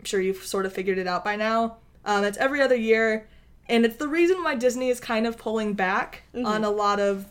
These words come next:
Speaker 1: major
Speaker 2: Other cons?
Speaker 1: conventions,
Speaker 2: Yeah.
Speaker 1: 'cause they've been pulling stuff back from Comic-Con in the past. Uh, they're, they're, obviously, Star Wars Celebration is still going on, which
Speaker 2: Mm-hmm.
Speaker 1: is kind of why I'm surprised there isn't a celebration next year.
Speaker 2: Mm-hmm.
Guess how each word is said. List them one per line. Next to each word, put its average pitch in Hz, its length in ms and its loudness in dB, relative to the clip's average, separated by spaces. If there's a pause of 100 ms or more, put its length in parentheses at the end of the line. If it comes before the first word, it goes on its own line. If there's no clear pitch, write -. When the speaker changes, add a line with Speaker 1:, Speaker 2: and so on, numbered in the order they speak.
(220)
Speaker 1:
major 196 300 4
Speaker 2:
Other 226 100 4
cons? 226 420 2
Speaker 1:
conventions, 349 340 -4
Speaker 2:
Yeah. - 180 -12 (220)
Speaker 1:
'cause 226 200 0
they've 226 140 6
been 226 120 4
pulling 220 260 -4
stuff 196 280 -4
back 180 320 -4
from 180 600 -4 (400)
Comic-Con 285 680 2
in 262 80 -4
the 254 80 -4
past. 262 640 0 (500)
Uh, 202 200 4
they're, 208 300 2
they're, 226 160 2
obviously, 202 340 -2
Star 196 200 -4
Wars 190 140 -6
Celebration 202 500 -2
is 220 100 -2
still 240 180 -4
going 240 280 -4
on, 247 360 -2 (260)
which 294 160 0
Speaker 2:
Mm-hmm. 403 60 8
Speaker 1:
is 427 100 2
kind 403 280 -2 (140)
of 262 160 -10
why 220 200 -4
I'm 294 160 -6
surprised 240 580 -4
there 233 120 0
isn't 202 360 -2
a 214 80 -4
celebration 202 600 -2
next - 280 -10
year. 110 300 -6 (100)
Speaker 2:
Mm-hmm. 220 360 -4